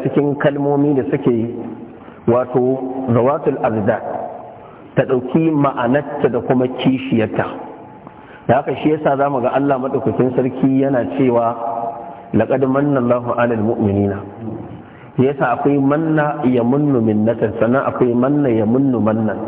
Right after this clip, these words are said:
Gori, "La tubtilu sadaqatukum bil manni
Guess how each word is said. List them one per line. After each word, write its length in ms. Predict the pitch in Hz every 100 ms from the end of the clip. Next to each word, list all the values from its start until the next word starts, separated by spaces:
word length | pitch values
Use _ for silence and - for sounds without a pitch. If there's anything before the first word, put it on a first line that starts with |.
| - - - - - - - -
Gori, 400 | 104 123 120 110
"La 160 | 135
tubtilu 500 | 139 139 156 131 135 135
sadaqatukum 720 | 117 110 135 135 117 131 127
bil 220 | 123 113
manni 540 | 110 120 131 127 120